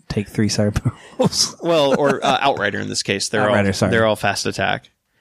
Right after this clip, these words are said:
Speaker 2: Yeah, you can take individual Cyberwolves at, at P L one. But the cool thing on Cyberwolves,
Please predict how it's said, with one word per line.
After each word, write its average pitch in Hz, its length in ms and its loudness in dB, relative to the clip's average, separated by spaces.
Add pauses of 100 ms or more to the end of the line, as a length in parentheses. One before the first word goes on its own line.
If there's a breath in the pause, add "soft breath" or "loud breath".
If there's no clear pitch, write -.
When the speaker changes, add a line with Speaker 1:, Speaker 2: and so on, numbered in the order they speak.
Speaker 2:
Yeah, 123 120 2
you 143 160 0
can 160 140 -2
take 160 260 -2
individual 143 640 0
Cyberwolves 110 760 0
at, 90 180 -6
at - 260 -6
P - 180 -2
L 107 200 0
one. 98 580 -6
But 160 220 -2
the 151 80 -2
cool 208 200 -2
thing 202 180 0
on 131 120 4
Cyberwolves, 180 800 0